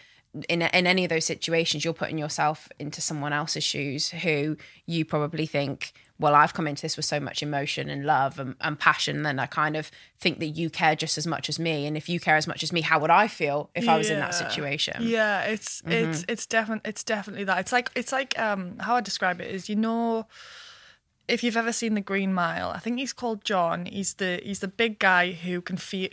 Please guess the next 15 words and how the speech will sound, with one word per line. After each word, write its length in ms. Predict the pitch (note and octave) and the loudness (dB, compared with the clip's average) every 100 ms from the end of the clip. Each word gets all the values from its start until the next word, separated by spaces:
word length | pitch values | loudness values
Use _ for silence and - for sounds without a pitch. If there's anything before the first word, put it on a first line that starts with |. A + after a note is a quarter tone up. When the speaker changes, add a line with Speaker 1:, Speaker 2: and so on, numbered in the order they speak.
| - | -4
Speaker 2:
who 160 | A3+ G#3 - - | -4 -4 -10 0
basically 360 | A#3 - - | 2 2 -4
can, 200 | G3 G3+ F#3+ | -6 -2 0
like, 220 | E3+ - | 0 -2
take 280 | - F3+ F#3 | -6 -4 -4
on 160 | F3+ - _ _ - | -8 -10 _ _ -6
or 80 | |
feel 460 | F#3+ - B3+ B3 A#3 - | -6 -2 2 2 2 -2
other 140 | A3 G#3+ | -2 -2
people's 280 | - G3+ F#3+ | -6 -8 -6
pain. 400 | G3 F3 F#3 G#3 | -4 -4 -4 -4
Speaker 1:
Yeah. 280 | F3+ D#3 D#3 - - - - | 0 0 0 -10 -20 -20 2
Speaker 2:
Like, 280 | G3+ F#3+ - | 6 6 4
that's 420 | G3 G#3 A3 - | 4 6 8 4
how 480 | - A3 G#3 F#3+ F#3 | 4 8 8 6 4